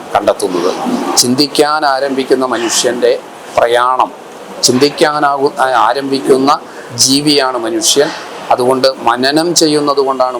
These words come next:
മനുഷ്യൻ എന്ന് പറയുന്നത്. അങ്ങനെയുള്ള മനുഷ്യൻ്റെ ചിന്തകളും അന്വേഷണങ്ങളും അവനെ കൊണ്ടെത്തിക്കുന്ന പ്രപഞ്ചത്യ-, പ്രപഞ്ച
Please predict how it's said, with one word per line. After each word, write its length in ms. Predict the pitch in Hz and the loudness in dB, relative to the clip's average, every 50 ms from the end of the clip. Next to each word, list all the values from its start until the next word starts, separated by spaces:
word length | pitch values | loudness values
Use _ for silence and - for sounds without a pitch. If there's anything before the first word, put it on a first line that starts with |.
| 120 | -6
മനുഷ്യൻ 460 | 113 107 117 117 107 - - 143 139 143 - - - 123 | -4 -2 -2 0 0 2 2 2 2 0 -4 -6 -6 -4
എന്ന് 120 | 120 120 117 | -2 2 2
പറയുന്നത്. 440 | 110 107 110 104 104 107 107 110 - - - - - - - - 107 | 2 2 2 -2 -4 -4 -2 0 0 -2 -2 -8 -12 -14 -4 -2 0
അങ്ങനെയുള്ള 380 | 113 127 131 135 139 139 135 135 127 120 | 0 2 2 2 2 2 2 2 2 0
മനുഷ്യൻ്റെ 520 | 120 120 120 110 - - 139 135 135 135 127 - | -4 -4 -2 -2 0 0 0 2 2 0 0 2
ചിന്തകളും 580 | - 117 123 135 135 139 135 135 139 147 156 156 151 - - - - - - - | -2 -2 -2 2 2 2 4 4 2 2 2 -2 -2 -6 -8 -6 -4 0 2 2
അന്വേഷണങ്ങളും 920 | 113 120 135 143 147 156 156 147 - - 156 147 143 143 139 135 135 131 131 127 - - - 113 | 4 4 4 4 4 2 0 0 2 2 2 0 0 0 0 0 0 0 -2 -2 -2 0 0 0
അവനെ 220 | 117 120 123 123 117 - | 0 0 -4 -4 -4 -4
കൊണ്ടെത്തിക്കുന്ന 680 | 117 113 117 131 135 120 - 120 117 120 123 117 120 117 110 107 - - - - - - - | -4 -2 2 2 0 2 2 -2 0 0 -2 0 2 0 0 0 -4 -10 -18 -18 -18 -4 0
പ്രപഞ്ചത്യ-, 800 | 117 117 123 131 135 135 127 - 156 143 - - 156 143 151 165 - - - | 0 2 4 4 2 4 4 4 2 2 2 2 4 4 4 2 -2 -10 -4
പ്രപഞ്ച 440 | - 117 117 131 135 143 143 139 160 | -2 0 0 2 2 2 0 2 2